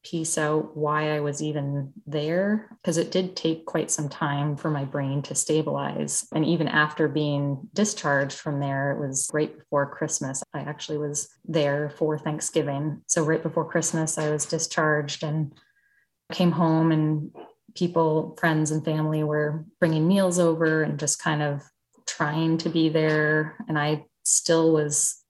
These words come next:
confused as to what even had happened. So that was really difficult to understand and explain to people. After coming home and trying to get back to normal, I fell again.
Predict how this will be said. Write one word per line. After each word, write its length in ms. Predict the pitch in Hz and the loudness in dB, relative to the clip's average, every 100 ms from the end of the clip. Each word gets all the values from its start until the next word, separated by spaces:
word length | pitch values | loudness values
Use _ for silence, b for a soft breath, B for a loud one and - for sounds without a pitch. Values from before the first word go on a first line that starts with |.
| - | -2
confused 560 | 170 170 160 156 156 | -2 0 2 2 4
as 140 | - - | 2 -2
to 80 | 151 | 0
what 180 | 151 - | 0 0
even 220 | 151 147 | -2 -2
had 140 | 135 | -4
happened. 600 | 135 - 185 - - - - | -6 -4 -4 -2 -2 -4 -2
So 140 | - 180 | 0 4
that 400 | 165 165 170 - | 8 6 6 -2
was 180 | 160 151 | -4 0
really 180 | 147 | 0
difficult 540 | 143 143 - 143 127 - | 0 -2 -4 -4 -4 -4
to 360 | 147 135 143 139 _ _ - | -2 -2 -2 -8 _ _ -2
understand 720 | 160 147 139 151 131 135 135 | 0 0 0 0 0 -2 -2
and 320 | 135 135 131 - | -2 -4 -6 -6
explain 760 | 151 - - 143 135 135 135 139 - | -6 -6 -4 -2 -2 -2 -6 -8 -12
to 100 | - | -8
people. 560 | - 156 - - 151 B B B B B - | -6 -6 -2 -2 -2 B B B B B -4
After 760 | 160 151 - 151 143 143 143 - _ - - _ - | -4 -2 2 2 4 2 -2 -14 _ -20 -20 _ -12
coming 280 | - 160 151 | -2 0 2
home 320 | 156 147 147 | 0 0 0
and 440 | 139 131 139 135 - _ _ _ | 0 0 -2 -4 -12 _ _ _
trying 500 | - - 156 156 156 | -10 -4 -2 0 0
to 100 | 151 | 0
get 200 | 151 165 | 0 2
back 260 | 160 160 - | 2 2 2
to 80 | 190 | 2
normal, 800 | 170 156 160 156 156 156 151 - | 4 4 2 2 2 0 -4 -6
I 580 | 151 147 143 139 139 135 - _ _ _ _ _ _ 233 226 - | -2 0 0 0 -2 -4 -14 _ _ _ _ _ _ -18 -10 0
fell 320 | 151 143 - | 2 2 2
again. 480 | 151 135 135 131 | -2 -2 -2 -4